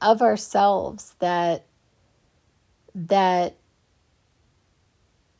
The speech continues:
is so incredibly powerful, and all of these, these hormones going off in our brain, and the sense of, of,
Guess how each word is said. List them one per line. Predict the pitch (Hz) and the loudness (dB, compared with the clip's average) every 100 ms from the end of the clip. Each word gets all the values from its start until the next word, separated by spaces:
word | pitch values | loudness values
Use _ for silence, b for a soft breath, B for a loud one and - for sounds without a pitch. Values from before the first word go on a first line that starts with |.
| _ _ _ _ _ _ _ _ - | _ _ _ _ _ _ _ _ -4
is | 226 | -2
so | - 311 339 | 2 4 4
incredibly | 285 247 - 240 233 220 180 | 0 -8 -2 2 2 2 -4
powerful, | - - 208 226 233 - 165 147 | -4 0 4 4 2 -2 -2 -2
and | - 175 | -4 -8
all | - 262 | -2 0
of | 320 247 | 0 -2
these, | 208 180 180 175 196 - | -2 0 0 -2 -4 -10
these | 185 202 190 165 | -10 -6 -6 -8
hormones | - 285 285 269 175 170 - | -10 -4 -2 -2 -2 -4 -2
going | 190 175 | -2 -2
off | - 220 247 | -4 -4 -4
in | 233 | -4
our | 175 165 | -4 -8
brain, | 175 190 214 214 175 170 180 - _ _ _ _ _ _ _ _ _ _ _ _ _ | -6 -2 0 0 -2 -6 -10 -18 _ _ _ _ _ _ _ _ _ _ _ _ _
and | 233 | 0
the | 254 | 0
sense | - 294 294 294 - | 0 0 0 0 2
of, | 214 196 202 _ 214 | 2 2 -6 _ -8
of, | 208 | -8